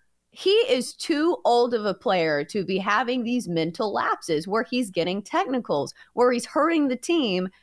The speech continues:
and he's just running his mouth, eh, all the time. And for what? So I think he is the biggest problem or the biggest, mm, I don't know even what to call it,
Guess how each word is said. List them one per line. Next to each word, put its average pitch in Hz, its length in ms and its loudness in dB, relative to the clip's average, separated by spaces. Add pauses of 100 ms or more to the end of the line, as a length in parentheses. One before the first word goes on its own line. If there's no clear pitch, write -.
(260)
and 262 300 2
he's 294 200 2
just 320 200 -2
running 240 340 2
his 269 160 -2
mouth, 240 500 2
eh, 233 140 2 (140)
all 277 180 6
the 311 140 0
time. 349 520 -2 (280)
And 311 200 2
for 320 220 2
what? 233 480 2 (300)
So 254 340 4
I 247 160 2
think 330 240 0
he 254 280 -4
is 240 160 -2
the 208 80 -2
biggest 202 560 -2
problem 214 680 2
or 180 260 2
the 165 120 -2
biggest, 175 580 -2 (480)
mm, 175 1000 0
I 233 120 2
don't 403 100 2
know 392 180 0
even 302 220 2
what 247 220 0
to 190 80 -4
call 180 300 0
it, - 140 -4